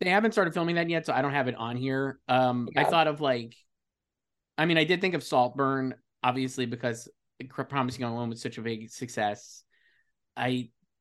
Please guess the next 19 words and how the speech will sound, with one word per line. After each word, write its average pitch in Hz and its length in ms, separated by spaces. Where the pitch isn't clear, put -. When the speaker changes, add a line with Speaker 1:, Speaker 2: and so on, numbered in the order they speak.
Speaker 1:
thought 147 180
of 139 80
other 156 200
movies 151 280
that 139 80
I 127 80
guess 151 200
I, 120 120
I - 80
don't 170 100
wanna 156 180
necessarily, 156 420
I 165 80
guess, 180 320
well, 139 260
I 151 100
thought 180 180
of, 156 80
like, 120 260